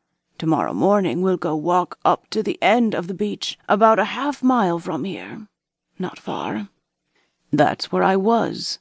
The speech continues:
when it happened." The group all leaned in further. Chris Carter started laughing. "A Yeti? Here?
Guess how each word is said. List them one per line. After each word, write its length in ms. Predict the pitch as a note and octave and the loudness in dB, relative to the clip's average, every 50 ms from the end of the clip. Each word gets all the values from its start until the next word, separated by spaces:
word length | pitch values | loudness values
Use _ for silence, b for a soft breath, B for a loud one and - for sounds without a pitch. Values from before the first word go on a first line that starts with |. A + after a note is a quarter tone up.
| _ _ _ _ _ _ - | _ _ _ _ _ _ 0
when 220 | F#3 E3+ D#3+ D3+ | 2 4 4 4
it 100 | - - E3+ | 2 -2 -6
happened." 640 | F3+ - F3+ F3 - - - - C2+ - - - - _ _ _ _ _ _ _ _ _ _ - | -6 -4 -4 -6 -6 -10 -14 -12 -10 -8 -10 -10 -12 _ _ _ _ _ _ _ _ _ _ -4
The 180 | E3+ E3 - E3+ | -4 -2 2 2
group 240 | E3+ E3 E3 - - - | 2 2 2 0 -4 -2
all 180 | F3 F3 F3+ | 0 2 2
leaned 280 | F3+ F#3 F#3+ G3 F#3+ G#3 | 2 4 4 2 2 2
in 240 | A3+ G#3+ F3 D#3+ D#3 | 2 2 2 0 0
further. 600 | - F3+ F#3+ F#3 E3+ E3 D#3+ D#3+ E3 F3 F3+ - _ _ _ _ _ _ _ _ _ | -2 -2 -2 -2 -2 -2 -6 -6 -8 -10 -14 -18 _ _ _ _ _ _ _ _ _
Chris 420 | - - - D#4 F#4 F#4 - - - | -6 -2 0 0 0 0 -2 -8 -10
Carter 680 | _ - - - B3+ A#3+ G#3+ D#3 D#3 C#3+ C3+ - - | _ -10 -4 0 0 2 2 0 0 -2 -2 -2 -2
started 460 | - - - D#3+ D#3+ D#3 D3 - - | -2 0 0 0 -2 -2 -2 -2 -2
laughing. 720 | C#3+ C#3+ C#3 C3+ C3+ - A2+ - - G#3+ - A3 A3+ G3+ - _ _ _ _ _ _ _ _ - | -2 -2 -2 -2 -4 -8 -8 -10 -12 -10 -8 -6 -6 -8 -8 _ _ _ _ _ _ _ _ 0
"A 160 | F3 E3+ D#3+ | 2 2 2
Yeti? 680 | D#3 D3+ D3 C#3+ C#3+ C#3 C#3 C3+ C#3+ C#3+ D#3 E3+ E3 _ _ _ _ _ _ _ | 2 2 0 0 -2 -2 -2 -2 -2 -2 -4 -6 -8 _ _ _ _ _ _ _
Here? 460 | _ - F3 D#3+ D#3+ D#3+ F3 F3+ F3 | _ 4 6 6 6 4 2 -2 -6